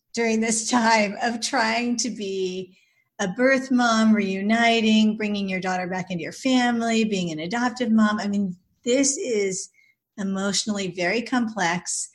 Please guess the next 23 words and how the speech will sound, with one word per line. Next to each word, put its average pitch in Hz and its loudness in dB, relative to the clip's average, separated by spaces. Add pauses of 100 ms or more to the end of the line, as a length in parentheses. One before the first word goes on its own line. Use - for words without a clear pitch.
(380)
and 220 2
probably 311 0
not 277 2
super, 240 0
super - -2
easy 202 0
on 175 0
your 156 -6
marriage 233 0
or 190 -2
anything 220 0
else. - -6
I 208 -4
mean, 196 -4
there 202 -4
must 220 -2
have 208 -10
been 185 -4
a 165 -10
lot 180 -6
of 165 -12
intense 170 -10
emotion. 156 -12